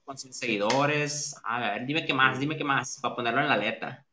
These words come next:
Speaker 2: Simón,
Speaker 1: No, pues
Speaker 2: acá, el corrido, la escuela nunca me gustó, siempre preferí el show. Me gusta andar en el
Speaker 1: <laughs>
Speaker 2: tarán, tarán, tarán. Alguna vez fui a Culiacán y me cagué de mucho miedo.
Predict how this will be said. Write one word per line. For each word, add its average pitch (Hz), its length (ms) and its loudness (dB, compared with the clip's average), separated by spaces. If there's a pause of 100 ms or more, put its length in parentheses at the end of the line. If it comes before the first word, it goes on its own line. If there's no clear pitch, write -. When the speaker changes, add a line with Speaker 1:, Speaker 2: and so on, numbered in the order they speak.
(180)
Speaker 2:
Simón, 107 540 -2
Speaker 1:
No, 104 80 -2
pues - 40 -12
Speaker 2:
acá, 104 200 0
el 107 360 -2
corrido, 117 680 0
la 113 100 -6
escuela 147 340 2
nunca 262 360 4
me 240 100 6
gustó, 240 680 2
siempre 170 280 -2
preferí 262 500 4
el 262 180 6
show. 247 520 2 (160)
Me 113 100 -6
gusta 160 300 -2
andar 233 240 4
en 269 200 2
el 302 200 6 (200)
Speaker 1:
<laughs> - 100 -14
Speaker 2:
tarán, 262 320 2
tarán, 233 280 4
tarán. 240 640 2
Alguna 123 300 -4
vez 277 340 6
fui 214 140 2
a 233 40 -4
Culiacán 233 520 2 (160)
y - 120 -8
me - 140 -4
cagué 269 500 4
de 208 160 -2
mucho 220 220 -2
miedo. 233 240 2